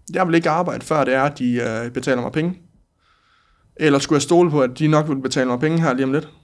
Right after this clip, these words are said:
Fordi, øh, jeg var heller ikke i en situation, hvor jeg bare kunne tillade mig at så sige, "Jeg har ikke lyst til at arbejde." Jeg kunne virkelig godt bruge omsætningen for at kunne få tingene til at fungere.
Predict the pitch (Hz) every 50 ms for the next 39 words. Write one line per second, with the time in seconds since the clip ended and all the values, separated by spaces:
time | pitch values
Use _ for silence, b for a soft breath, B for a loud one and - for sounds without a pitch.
0 | _ _ _ _ _ _ _ _ _ _ _ _ _ _ _ _ _ _ _ _
1 | _ _ _ _ - - - 131 131 127 120 117 123 127 131 147 151 165 165 180
2 | 175 160 156 139 131 - 139 131 135 131 160 160 151 135 131 120 113 117 - 123
3 | 139 147 147 - 139 - 151 156 160 139 - 110 113 135 - 135 - 131 123 123
4 | 120 117 120 120 117 120 135 139 131 139 147 143 - 123 107 131 156 139 131 123
5 | 127 131 143 139 147 147 139 139 135 127 143 165 185 160 123 127 127 - 113 -
6 | - 117 113 143 - _ _ _ _ _ _ - - _ _ _ - - 135 123
7 | 117 113 123 135 139 - - 135 - 139 131 156 147 131 120 123 135 131 127 -
8 | 120 120 - 131 131 131 151 156